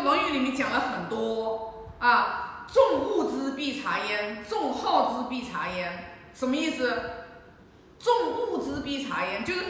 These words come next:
很多的人都讨厌的这个人和事，你一定要去调查研究。不是说所有人都讨厌的这个人和事，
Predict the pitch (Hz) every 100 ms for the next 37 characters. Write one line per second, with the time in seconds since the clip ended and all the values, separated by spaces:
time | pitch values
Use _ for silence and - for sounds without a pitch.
0 | - - - - 254 277 - 247 269 381
1 | 440 427 294 247 - 381 - 240 233 370
2 | 359 302 285 277 220 247 254 - - -
3 | - - - - - 208 226 226 226 285
4 | - 605 453 330 311 302 - - - -
5 | - 381 359 277 262 220 - 254 - -
6 | - 359 392 392 359 359 - - - 415
7 | 370 269 269 311 - - 285 302 262 -
8 | 233 214 247 - 277 269